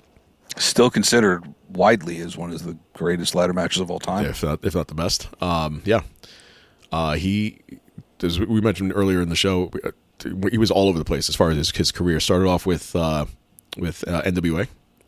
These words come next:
Speaker 2: uh, in the Florida territory there. He moved on to American Wrestling Association in eighty-five through eighty-nine.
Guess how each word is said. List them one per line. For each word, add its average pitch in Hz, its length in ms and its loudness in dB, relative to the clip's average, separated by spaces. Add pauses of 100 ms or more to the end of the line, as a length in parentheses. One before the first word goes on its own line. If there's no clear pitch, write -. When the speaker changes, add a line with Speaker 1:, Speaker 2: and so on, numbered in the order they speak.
(600)
Speaker 2:
uh, 78 200 -2
in 78 80 -4
the 76 60 -6
Florida 87 360 0
territory 95 480 2
there. 104 260 2
He 82 480 -4
moved 90 200 -4
on 80 180 -2
to 82 240 -2
American 101 360 2
Wrestling 87 320 -2
Association 80 640 -2
in 80 140 -4
eighty-five 82 460 -4
through 82 120 -4
eighty-nine. 110 560 0